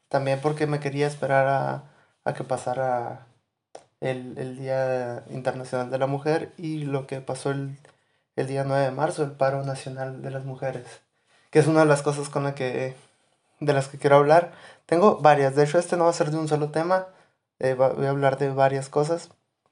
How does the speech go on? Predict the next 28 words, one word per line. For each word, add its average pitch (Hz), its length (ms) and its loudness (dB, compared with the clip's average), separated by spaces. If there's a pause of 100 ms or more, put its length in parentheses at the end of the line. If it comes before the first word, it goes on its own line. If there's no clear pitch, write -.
(160)
dar 135 300 6
mi 139 140 0
humilde 139 880 -2
y 131 420 -8 (100)
que 131 140 -6
nadie 131 240 -6
pidió 139 460 -4 (520)
opinión. 143 500 -6 (1120)
Em, 131 760 -6 (680)
así - 140 -12
que 160 80 2
vamos 156 140 4
a 160 40 4
empezar. 147 460 4 (580)
Em, 139 500 2 (160)
pues - 280 -10
como 135 220 -4
yo 139 80 -2
lo 147 80 0
mencioné, 165 340 0
pues, 208 160 -10 (100)
el 147 260 -6
nueve 131 160 0
de 127 60 0
marzo, 151 520 0 (680)
eh, 131 340 -2
el 131 140 -10
movimiento 131 840 -4